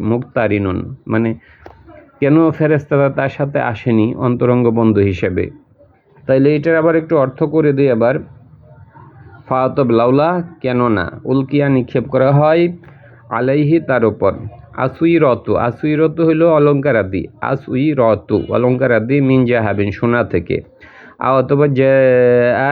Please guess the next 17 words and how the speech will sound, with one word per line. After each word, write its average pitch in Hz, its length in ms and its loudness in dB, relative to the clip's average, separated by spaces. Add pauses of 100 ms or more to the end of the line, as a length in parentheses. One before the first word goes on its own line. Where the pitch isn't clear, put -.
এসেছে, 117 500 -4 (520)
কে 160 160 0
এসেছে, 165 340 0
আল 143 200 2
মালাইকাতু, 123 760 2 (160)
এটা 117 200 0
হইল 135 240 4
এটা 120 140 0 (100)
ডোয়ার, 98 260 2 (720)
কেন 139 200 2
ফেরেশতারা 147 560 0
আসেনি, 156 340 -2
মা 127 180 2 (160)
আহুস 147 360 2 (140)
তার 117 260 -2
সাথে, 104 280 -4 (1700)
মুক্তারিনুন 139 920 2